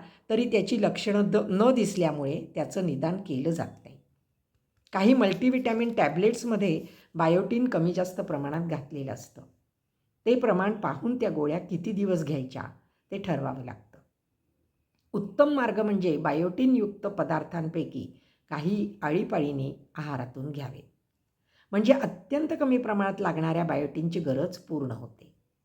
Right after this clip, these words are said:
अशा खाद्यपदार्थांची यादी पुढीलप्रमाणे: फळं, आंबा, संत्री, नारळ, डाळिंब, चेरी, आलूबुखार, आडू, केळी, रास्पबेरी. दूध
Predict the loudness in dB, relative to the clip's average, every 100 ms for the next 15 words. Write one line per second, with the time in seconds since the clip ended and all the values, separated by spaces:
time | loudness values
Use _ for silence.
0 | _ _ _ _ -10 -2 0 0 -2 -2
1 | 0 0 -2 -2 -2 0 0 2 2 0
2 | -2 -4 -8 -6 -6 -8 -12 -14 -14 -18
3 | _ _ _ _ _ _ 0 2 0 -6
4 | -18 _ _ _ _ _ -4 -2 0 0
5 | 0 0 0 0 0 0 0 0 0 0
6 | -2 -6 -18 -4 2 2 2 0 0 -2
7 | -6 -2 0 2 0 -2 -8 -16 _ -6
8 | -2 0 0 -2 -4 -6 -8 -10 -4 -2
9 | -2 -6 -14 _ _ -2 0 0 -2 -6
10 | -20 _ -4 0 0 -2 -12 -16 -20 _
11 | _ _ _ _ _ -8 -2 0 0